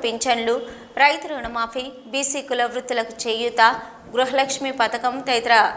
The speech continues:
సంక్షేమ కార్యక్రమాలతో లబ్ధి పొందుతున్న వారు బీఆర్ఎస్ వైపే చూస్తున్నారు. రాష్ట్రంలోని ఇతర నియోజకవర్గాలతో పోలిస్తే కరీంనగర్ అసెంబ్లీ నియోజకవర్గ పరిధిలో అభివృద్ధి కార్యక్రమాలు నిరంతరాయంగా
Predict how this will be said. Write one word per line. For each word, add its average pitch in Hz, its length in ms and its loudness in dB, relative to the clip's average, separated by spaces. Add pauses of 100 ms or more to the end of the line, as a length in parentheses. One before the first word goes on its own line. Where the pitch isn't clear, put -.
(160)
సంక్షేమ 269 460 0 (100)
కార్యక్రమాలతో 233 680 0 (580)
లబ్ధి 277 360 2
పొందుతున్న 269 440 -4 (100)
వారు 240 200 2 (220)
బీఆర్ఎస్ 269 540 2
వైపే 233 280 2 (120)
చూస్తున్నారు. 247 640 2 (640)
రాష్ట్రంలోని 294 680 2 (180)
ఇతర 269 180 -4 (100)
నియోజకవర్గాలతో 240 960 -2 (120)
పోలిస్తే 233 460 0 (560)
కరీంనగర్ 311 520 0 (140)
అసెంబ్లీ 254 420 -6
నియోజకవర్గ 240 680 -6 (120)
పరిధిలో 233 380 0 (500)
అభివృద్ధి 294 400 0
కార్యక్రమాలు 247 580 2 (160)
నిరంతరాయంగా 247 720 -4